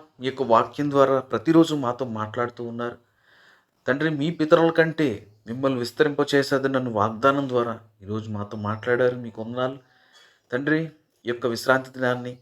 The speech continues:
పరిశుద్ధంగా ఆచరించే ధన్యతని ప్రతి బిడ్డకి దయచేయండి.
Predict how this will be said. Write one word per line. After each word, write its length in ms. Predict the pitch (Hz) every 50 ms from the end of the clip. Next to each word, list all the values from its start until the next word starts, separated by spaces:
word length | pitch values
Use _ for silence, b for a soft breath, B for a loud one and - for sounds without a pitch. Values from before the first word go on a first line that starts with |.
| _ _ _
పరిశుద్ధంగా 640 | 110 120 - - 175 175 - 190 190 180 170 147 135
ఆచరించే 400 | 127 131 131 127 131 127 135 117
ధన్యతని 720 | 110 101 110 107 120 147 170 180 175 196 180 160 127 113 b b b b b b b b _ -
ప్రతి 200 | 110 104 - 131
బిడ్డకి 340 | 113 117 107 113 - 123
దయచేయండి. 600 | 117 123 117 120 120 - 131 131 131 135 135 135